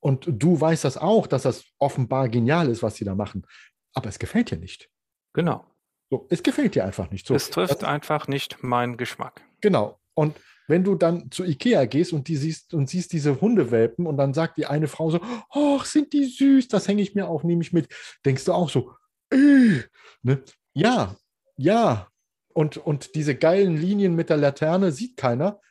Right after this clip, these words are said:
Speaker 1: aber du siehst das, weil du weißt, worum es geht.
Speaker 2: Genau.
Speaker 1: Und ich glaube, es gibt auch viele, viele Menschen, und ich glaube, das hat auch was mit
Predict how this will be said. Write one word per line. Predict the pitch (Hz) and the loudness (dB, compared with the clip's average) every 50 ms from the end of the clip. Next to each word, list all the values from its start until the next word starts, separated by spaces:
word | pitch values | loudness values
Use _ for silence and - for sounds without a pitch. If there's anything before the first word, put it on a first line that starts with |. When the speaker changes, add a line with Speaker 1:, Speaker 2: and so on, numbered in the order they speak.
| _ - | _ -12
Speaker 1:
aber | 120 113 117 107 | -8 -6 -6 -4
du | - 226 247 240 | -2 -2 -2 0
siehst | 180 117 107 95 - - - | -2 -4 -6 -10 -10 -12 -14
das, | 82 80 - - | -16 -14 -10 -6
weil | 110 104 | -6 -4
du | 101 104 92 | -4 -2 -2
weißt, | 104 104 104 - | -2 -4 -4 -4
worum | 113 90 92 90 | -6 -6 -6 -8
es | 90 - - | -10 -12 -12
geht. | - 170 120 85 - - _ _ _ _ _ _ _ - | -12 -10 -10 -10 -12 -18 _ _ _ _ _ _ _ -4
Speaker 2:
Genau. | 139 147 151 131 113 107 - _ - 135 - - - - - - - - | -2 -2 0 -2 -4 -4 -8 _ -20 -20 -20 -20 -20 -20 -20 -20 -14 -6
Speaker 1:
Und | - 127 139 151 - - - - - - _ _ _ _ - | -2 -2 -2 -2 -4 -16 -20 -20 -20 -20 _ _ _ _ -6
ich | - 117 - | -6 -4 0
glaube, | 135 143 175 190 185 151 | 2 2 4 4 4 2
es | 135 - | 0 0
gibt | - 196 - | -2 0 0
auch | 160 131 | 0 0
viele, | - - - 247 254 269 262 254 - | 0 -2 2 2 4 4 4 4 2
viele | - - 214 202 190 | 0 0 0 2 4
Menschen, | 170 160 175 190 - - - 233 254 247 _ _ _ _ _ _ _ _ _ _ _ _ - _ _ _ _ _ _ | 4 4 4 2 2 0 0 -2 -2 -2 _ _ _ _ _ _ _ _ _ _ _ _ -20 _ _ _ _ _ _
und | - 139 | -2 0
ich | 135 - | 0 2
glaube, | 170 170 170 - | 0 0 0 0
das | 156 - | 0 -2
hat | 190 185 | -2 -4
auch | - 180 156 - | -2 -4 -2 0
was | 185 160 - | -2 -2 0
mit | 180 170 170 - | -2 -4 -4 -6